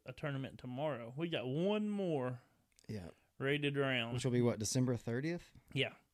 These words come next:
Speaker 1: We got one more rated round to get our numbers up a little bit because neither one of us hit our, uh,
Speaker 2: Goal.
Speaker 1: goal. But it's
Speaker 2: No.
Speaker 1: a, it's a little flexy, sexy flexy.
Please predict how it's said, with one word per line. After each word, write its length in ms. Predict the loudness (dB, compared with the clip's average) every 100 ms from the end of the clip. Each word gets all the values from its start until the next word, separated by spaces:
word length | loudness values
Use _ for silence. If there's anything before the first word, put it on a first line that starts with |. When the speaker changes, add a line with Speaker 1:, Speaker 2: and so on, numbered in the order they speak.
| _ _ _ _ -4
Speaker 1:
We 60 |
got 140 | -2 2
one 160 | 2
more 180 | 2 2
rated 320 | 2 2 2
round 460 | 4 4 4 2 0 -6 -18 -18 -18 _ _ -14 -8
to 120 | -6
get 400 | -2 -2 -4 -8 -20 -20 -20 -20 _ _ _ _
our 100 | -4
numbers 460 | 0 2 0 0 0
up 180 | -2 -2
a 60 |
little 340 | -2 2 2 2
bit 340 | 0 -2 -4
because 340 | -8 -8 -6 -4
neither 440 | 0 2 2 0
one 220 | 2 0
of 160 | 0 -4
us 280 | -8 -10 -14 _ _ _ _ _ _ _ _ _ _ -2
hit 160 | 0
our, 220 | 0 -4 -6
uh, 200 | -10 -12 -16 _ _ _ _ _ _ -16 -10
Speaker 2:
Goal. 320 | -8 -8 -10 _ -10
Speaker 1:
goal. 340 | -10 -10 -14 -14 -4
But 120 | 0
it's 160 | 2
Speaker 2:
No. 80 | 0
Speaker 1:
a, 20 | 0
it's 200 | 0 2
a 80 | 2
little 220 | 2 2
flexy, 500 | 2 4 4 0 -6
sexy 400 | -4 -4 -4 -8
flexy. 600 | -6 -4 -4 -6 -6